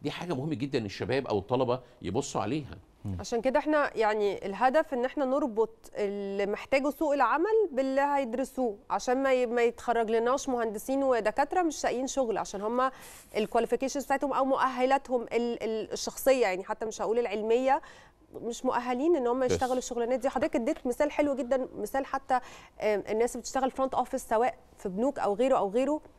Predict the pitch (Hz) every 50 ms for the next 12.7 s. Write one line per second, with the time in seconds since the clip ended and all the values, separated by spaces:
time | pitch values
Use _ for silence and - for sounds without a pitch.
0 | - - - - - 202 208 220 247 240 - 226 - - 226 285 208 220 214 185
1 | 202 254 302 302 262 214 202 202 196 220 233 247 254 262 254 - - - - -
2 | 190 - 208 196 233 262 262 240 220 214 247 262 262 233 202 233 240 240 - -
3 | 220 226 202 214 233 226 240 240 - - 320 - - - 254 247 240 233 233 226
4 | 226 226 226 - - - - 240 - - 240 247 220 277 269 - - 117 - 151
5 | 135 156 175 156 117 - - - 220 220 208 202 170 147 - 117 107 104 123 139
6 | 123 104 127 135 135 135 165 - - - - - - - - _ - _ _ -
7 | 123 110 110 101 107 - 151 151 151 123 - - 135 123 110 117 110 104 151 -
8 | - 135 113 101 - 127 135 135 - 104 95 - - 131 139 143 151 151 - 123
9 | 143 139 131 - 139 - - - - - - 175 175 160 113 95 92 - - -
10 | - - 208 220 - - - - 120 107 107 117 160 180 151 - - 202 185 165
11 | - - - - 160 160 - - 123 127 160 156 127 107 123 160 143 131 156 160
12 | 139 117 104 139 139 110 95 95 82 82 73 - - -